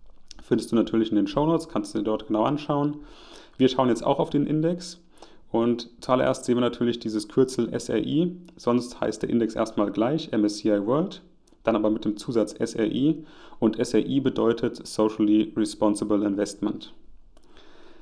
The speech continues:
Jetzt ist aber die Frage, ja, wer schaut und bewertet eigentlich genau, ob die Unternehmen socially responsible sind oder eben nicht?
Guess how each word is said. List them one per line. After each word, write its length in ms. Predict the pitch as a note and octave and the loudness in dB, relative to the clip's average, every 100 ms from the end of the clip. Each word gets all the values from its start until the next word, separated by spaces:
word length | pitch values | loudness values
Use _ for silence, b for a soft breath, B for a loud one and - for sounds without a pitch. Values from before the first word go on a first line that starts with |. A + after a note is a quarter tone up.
| b b - - - - - - | b b -20 -20 -20 -20 -6 0
Jetzt 160 | C3 | 0
ist 80 | D#3 | 2
aber 100 | D3+ | 2
die 80 | C#3+ | 2
Frage, 540 | - - B2+ D3 D3+ - - - - - | 2 2 4 4 2 -2 -12 -14 -14 -8
ja, 280 | - G#2 G2 | 0 0 2
wer 180 | G#2+ B2 | 4 4
schaut 400 | - - C3+ E3 | 2 2 4 4
und 100 | B2+ | 2
bewertet 480 | A#2 A#2 - - - | 2 2 0 -2 -2
eigentlich 580 | C3 C3 B2+ C3 B2 - | 0 0 0 -2 -2 -2
genau, 360 | A2+ A2 A#2 - | 2 2 2 0
ob 120 | G#2+ | 0
die 80 | A#2+ | 2
Unternehmen 580 | A#2 G#2+ A2 A#2+ A#2 | 2 2 2 2 0
socially 460 | A#2 - A#2 A2+ A2 | -2 -2 0 0 0
responsible 720 | G#2+ G#2 - A2+ - A2 G#2+ | 0 0 0 -2 0 0 2
sind 320 | G#2+ A#2+ A#2 - | 4 0 0 -2
oder 180 | A2 G#2 | 0 2
eben 220 | G#2 G2+ | 2 2
nicht? 380 | G#2+ A2 - | 2 2 -2